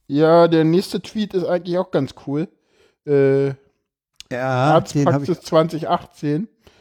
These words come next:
Speaker 1: Äh, Patienten, die ihre Diagnose bereits über Google bezogen haben, werden gebeten, eine zweite Meinung nicht bei uns, sondern bei Yahoo einzuholen. Äh, der Tweet ist eigentlich ganz witzig. Äh,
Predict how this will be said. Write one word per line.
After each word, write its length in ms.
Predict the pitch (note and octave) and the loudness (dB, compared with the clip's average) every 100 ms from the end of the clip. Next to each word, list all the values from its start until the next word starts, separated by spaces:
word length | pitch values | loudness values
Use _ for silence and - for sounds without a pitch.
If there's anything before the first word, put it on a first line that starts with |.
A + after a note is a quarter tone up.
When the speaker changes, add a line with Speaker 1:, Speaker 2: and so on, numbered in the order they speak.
| _ | _
Speaker 1:
Äh, 160 | E3 D#3+ | -2 -2
Patienten, 580 | D#3+ F3+ - G3+ G#3 G3+ | 0 -2 -2 -4 -4 -4
die 60 | F#3 | 0
ihre 260 | F3 E3+ | 4 4
Diagnose 960 | D#3+ C#3+ G#2+ D3+ D#3+ F3+ D3+ F3+ G3 G#3+ | 2 -8 -18 -12 0 0 0 0 0 2
bereits 400 | E3+ D3+ E3 - | 2 2 2 0
über 180 | E3+ D#3+ | 0 -2
Google 320 | C#3+ E3+ E3 | -2 -2 0
bezogen 440 | C#3+ C3 E3+ D#3 C#3 | -2 -6 -6 -4 -2
haben, 280 | D3 E3+ D#3 | -2 -2 -2
werden 180 | D3+ D#3 | -2 -2
gebeten, 460 | C#3+ D#3 D#3 D#3 - _ _ _ _ | -2 -2 -2 -8 -10 _ _ _ _
eine 200 | D3+ D3+ | 0 0
zweite 400 | C#3+ D3 D3+ E3+ | 0 2 2 2
Meinung 340 | D3 D3 D3+ D#3 | 2 2 2 -4
nicht 180 | D#3 | -6
bei 120 | - C#3+ | 0 0
uns, 260 | D3+ D#3 | 0 -4
sondern 260 | D#3 D3+ C#3+ | -2 0 2
bei 120 | C#3+ | 4
Yahoo 400 | C#3+ C3+ F#3 E3+ | 4 2 0 -4
einzuholen. 800 | B2 B2 - B2+ C#3 C#3+ G3+ - _ _ _ _ _ D#3+ | -2 -4 -8 -10 -6 -4 -6 -10 _ _ _ _ _ 0
Äh, 240 | C#3+ C3+ - | 2 2 0
der 160 | D3+ D3+ | -4 -4
Tweet 320 | - G#3+ - | -2 0 0
ist 140 | G#3 F3+ | 0 0
eigentlich 300 | F#3+ F#3 - | -2 0 0
ganz 240 | F3 D#3 | 0 0
witzig. 680 | D3+ F3 - D3 D3+ - - _ _ _ | -6 -6 -4 -2 -2 -4 -20 _ _ _
Äh, 480 | D3 D3+ D#3 D#3 D#3 | 0 4 6 6 4